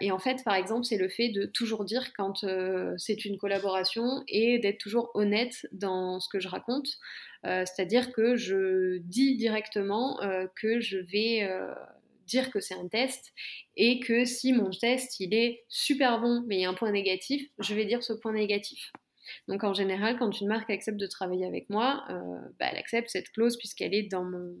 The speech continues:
Media Kit, qui est en fait un document qui présente mon travail et, euh, comment je fonctionne et comment, euh, je travaille, quels sont mes tarifs, et cetera. Et, euh, et voilà, après, il faut savoir que c'est beaucoup de cas par cas et que chacun fait un peu ce qu'il veut.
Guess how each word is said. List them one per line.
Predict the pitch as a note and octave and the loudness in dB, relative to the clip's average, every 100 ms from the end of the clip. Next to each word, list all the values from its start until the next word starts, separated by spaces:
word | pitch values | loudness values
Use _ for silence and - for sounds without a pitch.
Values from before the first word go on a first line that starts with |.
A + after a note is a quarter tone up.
| F3 - | -16 0
Media | G3+ F#3 F3+ | 2 2 2
Kit, | - D4 D4 - - - - | 2 0 0 -10 -14 -14 -16
qui | - F#3+ | -10 0
est | G#3+ | 2
en | G#3 | 2
fait | A3 G#3+ | -2 -2
un | F#3 | -2
document | F#3 - G3+ | -2 -4 -6
qui | G#3+ - | -6 -10
présente | - F#3 G3+ G#3+ | -6 -4 -4 -6
mon | F#3 | -8
travail | F#3 - F#3+ G3 G#3 G#3 F#3+ F#3+ | -8 -4 0 2 2 2 0 2
et, | G3+ F#3 | 2 0
euh, | F3+ - | -6 -6
comment | F#3+ F#3+ | -4 -4
je | - | -6
fonctionne | F#3 E3 G3 G3 G#3 G#3 | -10 -8 -2 0 2 0
et | F3+ F3+ | -2 -8
comment, | - G3 F#3+ G3 G3 F#3+ | -4 -2 0 -2 -4 -6
euh, | F3+ | -8
je | - | -10
travaille, | - - G3 G#3 G#3+ G#3 | -10 -6 0 2 2 0
quels | G3 | -4
sont | F#3+ | -4
mes | F3+ | -6
tarifs, | F3+ F#3 A3 | -4 -6 -6
et | - | -10
cetera. | F#3+ - F3 C4 - - - - - - - | -12 -10 -6 -6 -6 -18 -18 -16 -16 -18 -6
Et, | - G#3+ G#3+ | 2 4 6
euh, | G3+ G3 G3 G3 - | 6 6 6 4 4
et | |
voilà, | A3 G#3+ | 4 6
après, | F#3+ - B3+ | 4 2 0
il | |
faut | B3+ | 0
savoir | A3+ | -2
que | A3+ | -2
c'est | F#3+ | -4
beaucoup | F3 G#3 C4+ | -2 -2 -2
de | |
cas | C4 B3 | 0 0
par | A3+ G#3 - | 0 -2 -2
cas | G3+ G#3 B3+ | 0 2 2
et | A#3+ | 2
que | F#3 | -2
chacun | F#3 - A3+ | -4 -4 -4
fait | A#3+ | -2
un | F#3+ F3+ | -4 -4
peu | G#3+ | -6
ce | - | -6
qu'il | - G3+ F3 | -6 -6 -2
veut. | F3+ A3 | 0 0